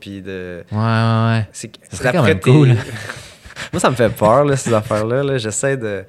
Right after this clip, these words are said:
Speaker 1: j'essaie de promote, euh, DuckDuckGo, là. C'est
Speaker 2: Euh, ouais, ouais. Mais, mais c'est plus tough, je trouve, les recherches de ce DuckDuckGo.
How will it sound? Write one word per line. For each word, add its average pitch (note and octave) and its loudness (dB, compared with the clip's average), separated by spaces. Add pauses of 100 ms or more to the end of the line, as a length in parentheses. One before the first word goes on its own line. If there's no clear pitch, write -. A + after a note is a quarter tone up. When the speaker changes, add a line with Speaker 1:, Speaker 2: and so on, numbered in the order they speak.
(400)
Speaker 1:
j'essaie A2+ -6
de C3 -2
promote, A#2 -2
euh, G#2+ -6
DuckDuckGo, A2+ -4
là. C#3 -4
C'est G#2 -10
Speaker 2:
Euh, A#2 2
ouais, A#2 4
ouais. G#2+ 2
Mais, A#2 -4
mais C3+ 2
c'est D3 -4
plus - -10
tough, G#3 2
je - -16
trouve, A#2+ -2
les A2 2
recherches F2+ -4
de F2+ -10
ce - -16
DuckDuckGo. E2+ -6